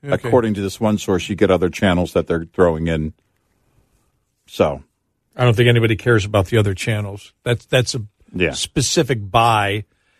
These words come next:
Speaker 1: So you're talking over three hundred bucks 'cause it's September through Jan-, 'cause now the regular season goes through January.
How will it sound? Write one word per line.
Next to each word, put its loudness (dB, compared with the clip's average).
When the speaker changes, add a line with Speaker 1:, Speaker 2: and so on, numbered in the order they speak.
Speaker 1:
So 2
you're 0
talking 0
over 0
three -2
hundred 0
bucks -6
'cause -6
it's -14
September 0
through -2
Jan-, -4
'cause -4
now 4
the -2
regular -2
season -4
goes -6
through -10
January. -4